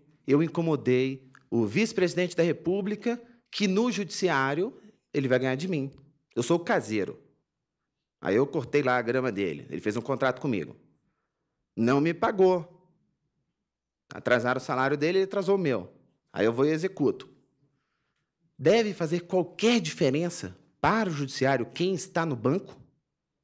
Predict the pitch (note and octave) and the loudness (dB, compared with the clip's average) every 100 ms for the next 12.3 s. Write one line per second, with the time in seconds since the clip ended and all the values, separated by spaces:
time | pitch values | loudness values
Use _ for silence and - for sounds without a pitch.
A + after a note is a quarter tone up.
0 | _ _ _ _ _ - D3 E3 D3 - | _ _ _ _ _ -2 0 0 -2 -12
1 | _ _ _ _ _ D3+ E3+ E3+ F3 E3+ | _ _ _ _ _ -10 -6 -4 -4 -4
2 | - C#3+ G#2 - _ _ _ - D3 C#3+ | -2 -4 -6 -16 _ _ _ -4 0 2
3 | D3+ D#3 D3+ D3 D3 - - _ _ _ | 0 -2 -4 -4 -6 -10 -18 _ _ _
4 | _ _ _ _ _ _ _ - D3+ F#3+ | _ _ _ _ _ _ _ -2 0 -2
5 | E3+ F3+ F3 G3 G3+ - F3 - - G3+ | -4 -6 -4 -2 -4 0 -2 -2 -2 0
6 | A3 - D3 C#3+ C#3+ C3+ A#2+ - G#2+ G2+ | 0 -2 -6 -4 -2 -2 -4 -4 -2 -2
7 | G#2 D#3+ - - _ _ - B2+ A#2+ D3+ | -2 -6 -10 -20 _ _ 0 2 4 4
8 | E3 D3 D3+ B2 D3 D3 C#3 A#2 - G#3 | 2 -2 -4 -2 -2 -2 -6 -6 2 2
9 | D#3+ G2 D#2+ D#2 - _ _ _ _ _ | 2 -4 -8 -10 -16 _ _ _ _ _
10 | _ _ _ _ _ E3+ F#3 F#3 F3+ E3+ | _ _ _ _ _ 0 0 0 -2 0
11 | D#3+ D#3 - F3 F3 E3+ F3 E3 E3+ E3+ | -2 -4 -2 0 0 -2 -4 -4 -4 0
12 | F#3 D3+ D#3+ | 0 0 -6